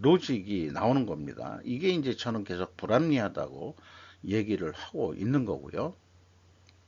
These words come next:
그러면은 합리적이라고 주장하는 스루풋은, 에,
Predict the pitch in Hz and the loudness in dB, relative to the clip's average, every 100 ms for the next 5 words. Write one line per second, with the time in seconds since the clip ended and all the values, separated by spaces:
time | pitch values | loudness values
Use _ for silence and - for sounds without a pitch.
0 | - - - - - _ _ - 175 208 | -20 -18 -18 -20 -20 _ _ 6 8 8
1 | 110 127 151 - - 214 220 190 170 143 | 6 4 2 -2 -2 4 4 6 6 6
2 | 131 110 139 - 101 117 123 135 80 - | 6 6 2 2 6 6 8 4 2 0
3 | 78 80 - - - 110 85 - - - | -2 -2 -2 -2 0 0 0 -4 -20 -10
4 | - 160 82 139 208 - - - - - | 2 2 4 0 -4 -12 -20 -20 -20 -20
5 | - - | -20 -16